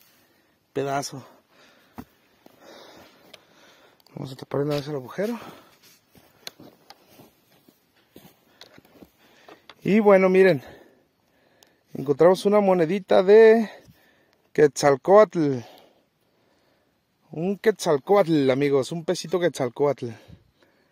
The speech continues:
No, cinco pesos de Quetzalcóatl. Ahí está, miren. Mil novecientos ochenta.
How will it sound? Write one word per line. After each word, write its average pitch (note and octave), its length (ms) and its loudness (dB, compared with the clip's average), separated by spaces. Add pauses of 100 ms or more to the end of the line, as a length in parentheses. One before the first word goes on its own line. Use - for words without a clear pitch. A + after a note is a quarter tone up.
(460)
No, D3 200 0
cinco G3+ 340 -4
pesos F#3+ 320 -2
de E3+ 80 -6
Quetzalcóatl. C3+ 680 -8 (1400)
Ahí C#3 100 -8
está, C#3 300 -4
miren. D#3 280 -4 (1200)
Mil G3+ 340 0
novecientos G#3 680 2
ochenta. D#3 720 0